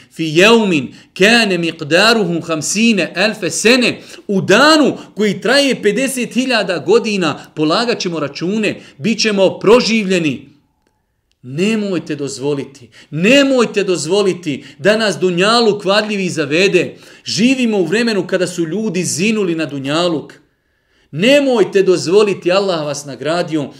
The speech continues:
da prodamo svoj vječni ahiret, uživanja i džennete i bašte i rijeke i uživanja, pogledu Allaha, druženje sa poslanicima, zbog dunjalučkih čefova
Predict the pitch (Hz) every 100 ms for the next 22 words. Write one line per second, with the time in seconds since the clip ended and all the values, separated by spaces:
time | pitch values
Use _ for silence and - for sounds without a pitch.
0 | - 147 143 165 190 185 156 139 165 175
1 | 156 - _ - 127 185 226 226 175 185
2 | 175 160 139 170 208 151 - - _ _
3 | 160 139 156 220 226 202 156 135 - -
4 | 165 143 196 233 220 185 - 123 - 165
5 | 151 170 208 226 - 180 127 - - 170
6 | 143 202 233 226 190 139 - 156 170 147
7 | 170 240 233 214 185 151 - - - 226
8 | 233 233 196 208 196 208 220 190 147 147
9 | 254 226 233 214 208 208 196 180 196 233
10 | - 208 190 151 - _ _ _ 160 202
11 | 170 208 196 247 254 240 202 - 185 -
12 | 180 214 226 226 190 151 127 -